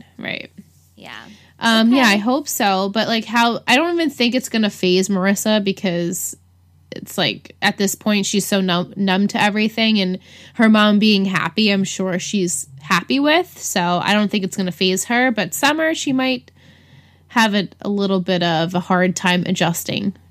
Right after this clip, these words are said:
Speaker 1: to this situation.
Speaker 2: Yeah. Uh, what about Matt and Maya?
Speaker 1: I think that's done.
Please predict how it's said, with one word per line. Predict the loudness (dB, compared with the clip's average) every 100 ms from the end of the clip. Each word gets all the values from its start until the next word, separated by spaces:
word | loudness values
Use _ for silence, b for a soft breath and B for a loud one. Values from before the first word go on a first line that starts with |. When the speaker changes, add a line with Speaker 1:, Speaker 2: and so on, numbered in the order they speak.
| -20 -8
Speaker 1:
to | -4
this | -2 -2 -4 -4 -4 -8 -12 -16
situation. | -8 -6 -4 -6 -6 -4 -2 -4 -6 B B B B B
Speaker 2:
Yeah. | -16 -16 -18 _ _ _ b b b b -2
Uh, | 0 2
what | 0 -2
about | 0 0 0 -2
Matt | -6 -6 -6 -6
and | -10
Maya? | -12 -12 -8 -8 -10 _ _ _ _ -20 _ -12 -2
Speaker 1:
I | 2
think | 4
that's | 4 0 -2
done. | -2 0 0 -2